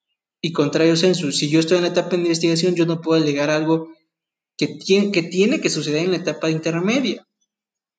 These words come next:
Y a su vez, si estoy en la etapa intermedia, no puedo alegar algo que ya sucedi-, que no ha su-, que tiene que suceder en la etapa de juicio oral. Y a su vez, si yo ya estoy en la etapa de juicio oral, yo ya no puedo a-, alegar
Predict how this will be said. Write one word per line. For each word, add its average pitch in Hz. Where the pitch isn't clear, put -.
Y 151
a 151
su 165
vez, 185
si -
estoy 180
en 190
la 196
etapa 190
intermedia, 185
no 175
puedo 185
alegar 151
algo 156
que 143
ya 147
sucedi-, 151
que 147
no 147
ha 180
su-, 196
que 160
tiene 220
que -
suceder 170
en 147
la 139
etapa 147
de 147
juicio 165
oral. 214
Y -
a 151
su 160
vez, 196
si 151
yo 160
ya 190
estoy 208
en 196
la 180
etapa 185
de 190
juicio 190
oral, 185
yo 196
ya 185
no 165
puedo 160
a-, 151
alegar 151